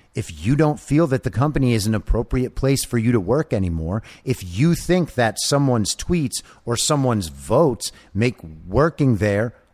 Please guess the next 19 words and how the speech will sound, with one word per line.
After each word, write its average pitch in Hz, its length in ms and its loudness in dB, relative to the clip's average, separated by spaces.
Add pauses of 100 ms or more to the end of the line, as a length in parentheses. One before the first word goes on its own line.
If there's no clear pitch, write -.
(160)
unsafe 139 640 4
for - 240 -4
you, 90 420 -2 (560)
leave. 104 1000 -2 (960)
Oh, 123 120 6
and 113 80 4
I 117 100 4
gotta 120 280 6
bring 107 240 2
this 104 180 0
final 101 380 0
one 85 240 -4
in. 71 220 -14 (760)
"Queer 220 380 2
people 120 400 -2
cannot 135 480 2
trust 147 380 2
this 101 200 -2
man. 80 360 -6